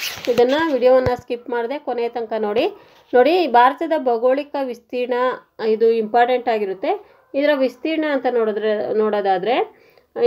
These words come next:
ಇಲ್ಲಿ ಮೂವತ್ತೆರಡು, ಒಂದು ನಿಮಿಷ, ಮೂವತ್ತ ಎರಡು, ಮೂವತ್ತೆರಡು ಪಾಯಿಂಟ್ ಎಂಬತ್ತ ಏಳು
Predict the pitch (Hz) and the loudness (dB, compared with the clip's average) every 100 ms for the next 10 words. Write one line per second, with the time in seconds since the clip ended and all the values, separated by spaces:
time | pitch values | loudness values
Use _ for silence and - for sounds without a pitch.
0 | 247 240 233 233 214 - 208 _ 226 240 | 4 4 4 4 2 -8 -14 _ 0 2
1 | 294 311 _ 247 220 220 240 349 480 _ | 2 -4 _ -2 0 2 2 0 -4 _
2 | _ _ _ _ _ _ _ _ _ 208 | _ _ _ _ _ _ _ _ _ -6
3 | 208 185 180 233 359 - _ _ _ _ | -4 -4 -4 -6 -6 -10 _ _ _ _
4 | _ _ _ _ _ _ 220 240 262 262 | _ _ _ _ _ _ 2 6 4 2
5 | _ 285 370 440 _ - - 208 208 196 | _ -6 -6 -8 _ -20 -10 -6 -6 -2
6 | 214 330 440 _ _ _ _ _ _ _ | -2 -2 -6 _ _ _ _ _ _ _
7 | _ _ _ _ _ - 233 262 262 - | _ _ _ _ _ 0 4 4 0 -4
8 | 220 220 277 302 - - 214 214 262 415 | -2 0 -2 -2 -8 -4 -2 0 -2 -4
9 | - - _ _ 480 _ - 226 226 233 | -6 -12 _ _ _ _ -12 -8 -8 -8
10 | 247 302 302 _ - 294 466 - _ _ | -10 -10 -12 _ -4 -4 -4 -10 _ _
11 | - 214 220 247 277 359 466 | -6 2 6 6 4 -2 -4